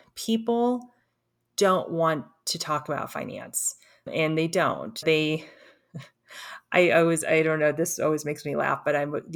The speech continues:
I don't know if you've ever been to one of those, like, women's conferences that are empowering and you're there and they always say, "Who wants to make a million dollars?" And everybody gets up and they go, "Woo!"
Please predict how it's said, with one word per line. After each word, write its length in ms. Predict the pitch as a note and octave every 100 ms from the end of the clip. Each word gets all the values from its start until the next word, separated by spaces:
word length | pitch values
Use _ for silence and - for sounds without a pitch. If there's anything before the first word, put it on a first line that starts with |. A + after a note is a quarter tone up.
| D3
I 120 | E3
don't 200 | E3 D3+
know 140 | D3+
if 100 | D3
you've 140 | D#3 C#3+
ever 220 | C3 C#3
been 180 | C#3 C3+
to 100 | D3
one 140 | C#3
of 60 | C3+
those, 240 | C3+ C#3
like, 180 | B2+ C3+
women's 300 | D3 C#3 D3
conferences 760 | - C#3+ C3 - C#3 - C#3 C#3
that 80 | -
are 80 | -
empowering 800 | C#3 - G3 F3+ E3+ E3+ D#3 D3+
and 100 | D#3
you're 140 | D#3+
there 200 | D#3 D3+ - - - -
and 180 | F3+ F3
they 100 | F3
always 320 | F3 E3+ -
say, 360 | E3+ D#3+ D#3 D#3 F3+ E3
"Who 160 | D4+ D4+
wants 320 | C#4+ C#4 C4+
to 100 | -
make 400 | A#3 A#3+ A#3 -
a 60 | G3
million 680 | F#3+ A#3 C4+ B3+ B3+ A#3+ A3+
dollars?" 580 | G#3+ G#3 G3+ E3+ C#3
And 80 | D3+
everybody 260 | D#3+ E3 D3+
gets 260 | C#3+ C3+
up 120 | D3+ -
and 80 | D#3
they 80 | D#3+
go, 160 | E3+
"Woo!" 460 | C#4 A4+ A#4+ A#4+